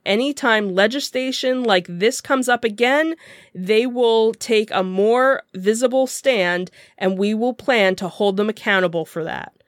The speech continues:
Ultimately, it comes down to politics. Republican legislators who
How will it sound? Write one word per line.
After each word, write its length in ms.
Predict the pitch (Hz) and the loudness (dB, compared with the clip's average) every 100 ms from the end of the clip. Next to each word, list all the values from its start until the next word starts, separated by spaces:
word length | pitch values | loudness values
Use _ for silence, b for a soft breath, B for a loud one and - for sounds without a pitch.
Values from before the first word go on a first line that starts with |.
| b b b b - | b b b b 0
Ultimately, 840 | 214 233 285 277 175 302 302 320 _ - | 2 4 2 2 2 2 0 -4 _ -2
it 160 | 202 | -2
comes 260 | - 185 180 | 0 -2 0
down 260 | 180 170 180 | 2 2 0
to 100 | 214 | -2
politics. 840 | 214 180 170 165 - - - - b b b b | 2 2 0 -6 -10 -10 -16 -16 b b b b
Republican 720 | 175 - - 233 269 285 285 262 | -4 -2 0 0 2 0 0 2
legislators 800 | 220 202 196 190 180 180 185 | 0 0 -2 2 2 2 -2
who 120 | 185 | -4